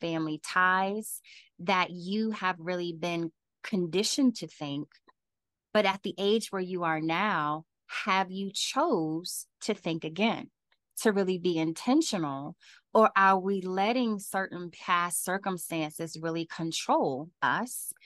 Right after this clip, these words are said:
Because at the end of the day, only you can do you.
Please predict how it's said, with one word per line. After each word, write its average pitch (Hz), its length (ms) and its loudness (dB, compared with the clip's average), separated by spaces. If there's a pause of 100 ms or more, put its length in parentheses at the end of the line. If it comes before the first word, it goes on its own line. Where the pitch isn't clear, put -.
(140)
Because 233 300 2
at 208 100 2
the 214 180 -2
end 202 140 0
of 185 80 -4
the 170 80 -6
day, 180 600 -2 (760)
only 254 320 6
you 220 220 4
can 185 220 -4
do 214 200 0
you. - 200 -8